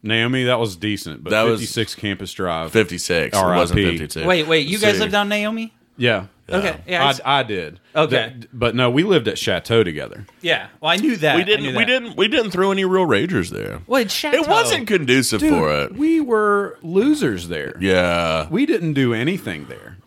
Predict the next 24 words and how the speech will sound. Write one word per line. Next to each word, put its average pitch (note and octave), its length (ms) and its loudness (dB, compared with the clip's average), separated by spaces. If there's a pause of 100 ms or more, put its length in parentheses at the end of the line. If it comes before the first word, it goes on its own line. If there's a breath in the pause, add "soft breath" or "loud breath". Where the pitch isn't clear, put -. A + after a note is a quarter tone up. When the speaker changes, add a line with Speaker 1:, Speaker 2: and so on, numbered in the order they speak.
Speaker 2:
We F#2+ 80 -4
smoked F2 260 -4
a - 80 -14
lot D#2 280 0
Speaker 1:
We D#2+ 40 0
Speaker 2:
of D#2 60 -2
weed. D#2+ 160 -2
Speaker 1:
smoked G2 200 -4
a G#2+ 40 -8
lot G2+ 160 0
of D#2+ 80 -6
weed A2 220 -6
there. F2+ 60 -6
Speaker 2:
We F#2+ 40 -2
did D#3+ 140 2
a - 20 4
lot F2 260 2
of D#2 300 -8 (240)
drugs. B1 580 -4 (180)
Speaker 1:
Well, G2+ 460 2
that's G#2+ 140 0
Speaker 2:
L D2+ 140 2
S G2 140 -4
D. D2 380 -6